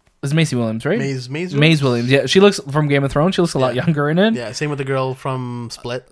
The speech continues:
Speaker 1: From Split, yeah. It's
Speaker 2: And
Speaker 1: like
Speaker 2: the guy from Stranger Things.
Speaker 1: Yeah,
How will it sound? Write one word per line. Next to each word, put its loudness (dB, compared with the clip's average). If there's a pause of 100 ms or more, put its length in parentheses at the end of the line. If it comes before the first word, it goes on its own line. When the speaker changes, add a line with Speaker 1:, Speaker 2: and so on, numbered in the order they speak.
Speaker 1:
From 0
Split, -2
yeah. 0 (100)
It's 0
Speaker 2:
And 0
Speaker 1:
like 4
Speaker 2:
the -2
guy -2
from -8 (320)
Stranger -6
Things. -10
Speaker 1:
Yeah, -2